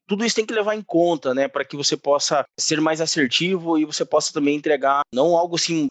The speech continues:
de qualquer jeito, né? Algo mais também, é, pensando em todos esses fatores, né, que você vai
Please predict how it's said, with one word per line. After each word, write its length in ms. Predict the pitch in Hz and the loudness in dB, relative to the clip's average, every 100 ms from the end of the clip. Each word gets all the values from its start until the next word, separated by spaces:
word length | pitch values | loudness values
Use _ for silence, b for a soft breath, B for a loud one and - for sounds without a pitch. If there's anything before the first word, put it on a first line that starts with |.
| - | -2
de 80 | |
qualquer 300 | 151 160 180 | 4 4 4
jeito, 420 | 143 147 147 - 120 | 2 0 0 -2 -4
né? 140 | 127 - | -6 -4
Algo 380 | - 117 123 135 | 2 4 4 2
mais 400 | 139 135 139 - | -2 0 -2 -4
também, 440 | - 131 131 139 | 0 0 0 -2
é, 340 | 131 127 123 113 | -2 0 2 0
pensando 480 | 107 139 135 147 147 | 0 -2 0 -2 -2
em 60 | |
todos 200 | 139 147 | -2 -2
esses 220 | 143 139 - | -4 -6 0
fatores, 540 | 156 - 143 139 120 | 0 2 0 0 0
né, 100 | 120 | -4
que 120 | 117 | -4
você 180 | 123 - | -6 -2
vai 200 | 123 131 | 0 0